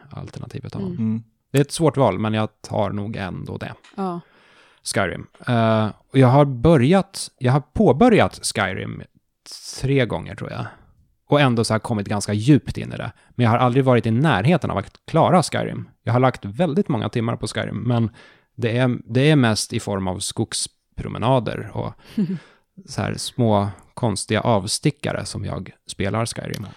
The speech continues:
Speaker 1: Och det, det, det är så jag får ut mest av spelet, känner jag.
Speaker 3: Jag tror att Skyrim är bäst om man, alltså,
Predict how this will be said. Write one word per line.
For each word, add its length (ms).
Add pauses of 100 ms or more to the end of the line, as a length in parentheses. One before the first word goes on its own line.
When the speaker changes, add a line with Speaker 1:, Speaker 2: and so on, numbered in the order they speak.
Speaker 1:
Och 120
det, 80
det, 300
det 120
är 40
så 200
jag 160
får 340
ut 240
mest 360
av 120
spelet, 300
känner 200
jag. 160
Speaker 3:
Jag 180
tror 380
att 120
Skyrim 680
är 460
bäst 840 (500)
om 240
man, 240
alltså, 260